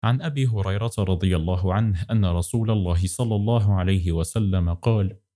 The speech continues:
"قاتل الله اليهود، اتخذوا قبور أنبيائهم مساجد." رواه البخاري ومسلم. عن عائشة رضي الله عنها وعبد الله بن عباس رضي الله عنهم قال:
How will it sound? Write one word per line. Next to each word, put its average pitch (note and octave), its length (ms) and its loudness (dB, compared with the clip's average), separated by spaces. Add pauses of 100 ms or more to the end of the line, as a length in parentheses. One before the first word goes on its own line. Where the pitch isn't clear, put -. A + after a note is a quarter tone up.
(120)
"قاتل C3+ 360 4
الله G2 380 4
اليهود، F2+ 540 2 (400)
اتخذوا C3 640 2
قبور G#2 640 2
أنبيائهم F#2+ 720 2
مساجد." F2 560 -2 (520)
رواه A2 420 4
البخاري F2+ 760 0
ومسلم. F#2 560 -2 (560)
عن F2+ 160 -2
عائشة G#2 480 -2
رضي F#2 400 2
الله F#2 400 0
عنها G2 500 0 (260)
وعبد A#2 400 2
الله G#2+ 380 4
بن G2 160 2
عباس G2 480 2
رضي F2+ 500 2
الله F#2 400 0
عنهم G2 380 0 (100)
قال: G#2 520 2